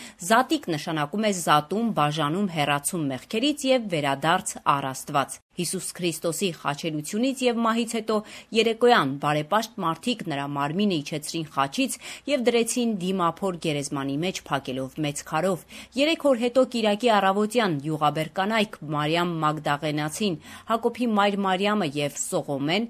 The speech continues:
գնացին գերեզման՝ անուշաբույր յուղերով օծելու Քրիստոսի մարմինը, սակայն զարմանքով տեսան, որ քարայրի մուտքի քարը հեռացված է,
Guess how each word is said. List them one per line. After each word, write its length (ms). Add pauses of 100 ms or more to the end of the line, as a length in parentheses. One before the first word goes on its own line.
գնացին 500
գերեզման՝ 600
անուշաբույր 720
յուղերով 460
օծելու 340
Քրիստոսի 600
մարմինը, 560 (240)
սակայն 440
զարմանքով 600
տեսան, 440
որ 240
քարայրի 540
մուտքի 400
քարը 380
հեռացված 540
է, 120